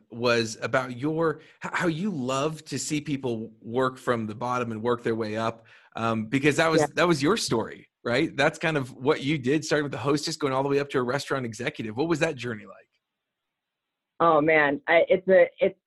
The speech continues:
Speaker 2: it's one of those things that just <clears throat> snowballs, just like my consultancy, um, job as well. But I, you know, I started as a hostess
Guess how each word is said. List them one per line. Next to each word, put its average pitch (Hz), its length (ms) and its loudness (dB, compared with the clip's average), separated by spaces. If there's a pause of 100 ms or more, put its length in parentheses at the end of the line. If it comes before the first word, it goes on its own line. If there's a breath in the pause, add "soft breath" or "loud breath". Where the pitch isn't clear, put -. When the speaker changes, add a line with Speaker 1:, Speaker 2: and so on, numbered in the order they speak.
(120)
Speaker 2:
it's 196 220 -2
one 277 100 4
of 302 80 2
those 202 240 4
things 190 240 0
that 165 220 0
just 175 240 2
<clears throat> - 80 -20
snowballs, 156 640 2
just 175 220 4
like 165 160 4
my 160 500 0
consultancy, 160 960 -2
um, 135 440 -4 (440)
job 143 280 4 (140)
as 147 160 4
well. 147 480 4
But 160 140 2
I, 170 320 4 (280)
you 156 80 -4
know, 160 60 0
I - 80 -2
started 185 280 4
as 180 220 6
a 175 60 2
hostess 185 520 4